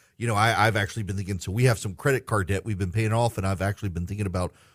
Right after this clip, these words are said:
moving over into a home equity line of credit because the interest rates are so much lower than the credit card rate. And doing that, d-, decisions, decisions that have to be made.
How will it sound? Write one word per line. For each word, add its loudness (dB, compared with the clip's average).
moving 2
over 4
into 2
a 2
home -2
equity 0
line -2
of -6
credit -4
because -2
the 0
interest -4
rates -2
are -8
so -4
much -4
lower 0
than -2
the -6
credit -6
card -6
rate. -10
And -2
doing 2
that, 0
d-, -8
decisions, 2
decisions -2
that -2
have 0
to -10
be -2
made. -4